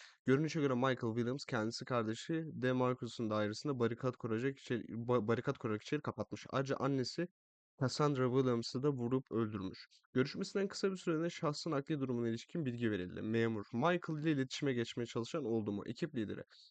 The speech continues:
aramaya çalıştığımızda yanıt alamadık ve dışarıdaki arabulucuların çağrılarını dikkate alın-, çağrıları da dikkate alındı. Seslere göre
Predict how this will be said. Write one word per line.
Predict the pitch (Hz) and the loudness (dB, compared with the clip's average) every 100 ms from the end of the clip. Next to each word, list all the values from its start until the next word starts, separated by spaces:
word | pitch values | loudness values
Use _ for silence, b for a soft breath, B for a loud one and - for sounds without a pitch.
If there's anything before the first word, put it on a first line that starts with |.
| _ | _
aramaya | - 127 165 185 | 0 2 2 0
çalıştığımızda | 175 147 135 131 123 123 | -2 -4 -2 -2 0 0
yanıt | 123 139 139 | 0 0 0
alamadık | 123 113 113 147 | 0 0 0 -2
ve | 139 | -2
dışarıdaki | - 135 135 151 | 0 0 0 0
arabulucuların | 139 131 117 113 110 127 151 | 0 0 -2 -2 -2 -2 -4
çağrılarını | 131 120 120 139 | -2 -2 -2 -4
dikkate | 120 117 131 | -2 -2 0
alın-, | 110 107 B B _ | -2 -4 B B _
çağrıları | - 113 117 120 117 131 | 0 0 2 0 0 0
da | 131 | -2
dikkate | 123 - 117 | -2 -8 -4
alındı. | 127 107 135 | -2 -2 -4
Seslere | 170 - 135 - 151 135 | -6 -2 -2 0 -2 0
göre | 117 | -2